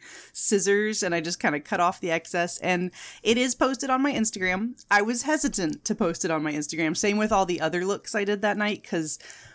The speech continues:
because I was doing them in such quick succession, the cleanup is not the best and the application's not the best. But you know what? I did five,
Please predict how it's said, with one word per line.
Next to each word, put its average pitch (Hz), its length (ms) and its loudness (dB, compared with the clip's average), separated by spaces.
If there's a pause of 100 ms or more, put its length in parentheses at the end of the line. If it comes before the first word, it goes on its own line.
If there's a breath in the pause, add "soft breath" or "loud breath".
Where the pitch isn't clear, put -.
(200 loud breath)
because 233 280 4
I 277 80 4
was 285 80 2
doing 233 300 2
them 190 180 2
in 180 80 -2
such - 240 -4
quick - 300 -6
succession, 196 680 -2 (320 soft breath)
the 175 120 -2
cleanup 220 540 2
is 165 160 -4
not 160 280 2
the 156 80 -2
best 160 540 0
and 175 160 0
the 160 140 0
application's 175 680 -2
not 202 160 2
the 190 60 -10
best. 202 320 0
But 156 80 -2
you 190 100 0
know 220 120 6
what? 269 280 4
I 190 100 2
did 175 200 0
five, 220 540 2